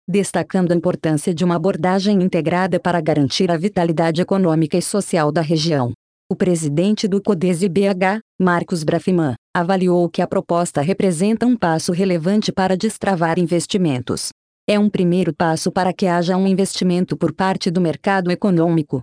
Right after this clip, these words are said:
além de trazer movimentação de pessoas residindo e trabalhando por lá", afirmou, ressaltando que a presença de moradores é fundamental para sustentar atividades comerciais e de serviços.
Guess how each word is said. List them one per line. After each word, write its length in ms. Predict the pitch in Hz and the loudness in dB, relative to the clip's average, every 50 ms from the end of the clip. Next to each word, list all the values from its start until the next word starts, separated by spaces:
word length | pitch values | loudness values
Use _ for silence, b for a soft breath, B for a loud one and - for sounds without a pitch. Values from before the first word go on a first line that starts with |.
| - _ - | -8 _ -4
além 320 | - 156 156 165 196 208 202 | -2 0 0 2 2 4 2
de 140 | 175 175 | 2 0
trazer 400 | 160 190 180 175 151 156 170 180 | 0 0 0 0 0 0 0 2
movimentação 800 | 165 165 170 170 160 208 214 208 185 170 - 151 139 - - 160 165 165 | 2 2 2 2 2 2 2 2 2 0 0 -2 -2 -2 -2 0 0 0
de 100 | 170 - | -2 -2
pessoas 520 | 175 165 151 - - 190 185 190 180 - | -2 -2 -2 -2 -2 0 0 0 0 2
residindo 600 | 185 175 165 147 156 143 135 147 175 190 196 196 | 2 2 2 2 0 0 0 0 2 2 2 2
e 80 | 208 190 | 0 0
trabalhando 560 | - 208 196 180 196 190 175 180 202 202 208 | 0 -2 0 0 0 0 2 2 2 0 0
por 140 | - 220 196 | 0 0 0
lá", 220 | 196 170 147 127 - _ _ - | 0 0 0 -2 -4 _ _ -4
afirmou, 540 | - 160 - - 185 190 180 180 180 175 165 147 _ _ _ - | -4 -2 0 0 0 2 2 2 2 0 -2 -4 _ _ _ -2
ressaltando 640 | - 208 190 - 180 160 160 - 196 190 175 196 | 0 0 0 0 -2 -2 0 0 0 0 0 0
que 160 | 185 - 190 165 | 0 0 0 0
a 60 | 151 | 0
presença 520 | - 180 175 156 151 170 170 165 - 185 | 0 0 0 0 2 0 0 0 0 0
de 100 | 175 180 | 0 2
moradores 600 | 170 156 147 143 143 139 151 165 180 185 165 156 | 2 2 2 2 0 0 2 2 2 2 0 0
é 80 | 190 196 | -2 -2
fundamental 680 | - - 269 285 262 247 240 233 226 220 196 156 151 151 | 0 0 2 2 2 2 2 2 2 2 0 0 0 0
para 180 | - 208 196 190 | 0 0 0 0
sustentar 640 | - - 196 196 - - 165 151 - - 180 180 180 | -2 -2 -6 -4 -2 0 -2 0 0 2 2 2 2
atividades 800 | 175 - - 196 175 185 156 190 196 196 185 165 190 180 - | 0 0 -2 -2 -2 0 0 0 0 0 0 0 0 -2 -2
comerciais 680 | - 180 165 165 165 165 - - - 180 180 190 202 180 202 | -2 -2 0 0 0 -2 -2 -2 -2 0 2 2 2 0 0
e 20 | |
de 140 | 170 185 185 | 0 0 0
serviços. 720 | - - 220 196 165 139 151 135 - - - 120 - - | 0 0 0 0 0 0 0 0 -2 -4 -4 -4 -4 -4